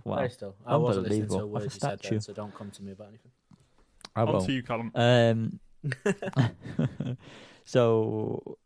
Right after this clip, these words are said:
Speaker 1: it's a good documentary. If you like the Cribs and or if you like to watch people making albums, it's got all of that in it. Um,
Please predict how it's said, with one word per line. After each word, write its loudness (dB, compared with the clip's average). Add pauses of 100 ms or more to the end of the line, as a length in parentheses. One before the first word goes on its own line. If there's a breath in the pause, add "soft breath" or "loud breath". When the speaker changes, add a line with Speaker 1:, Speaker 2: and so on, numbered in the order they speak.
Speaker 1:
it's 2
a -10
good 2
documentary. -2
If 2
you 0
like -2
the -8
Cribs -4 (160)
and -2
or 2
if 0
you -2
like -4 (920)
to 0
watch -2
people -4
making -2
albums, -2 (920)
it's -8 (240)
got 2
all 6
of 4
that 0
in 2
it. -2 (560 loud breath)
Um, 2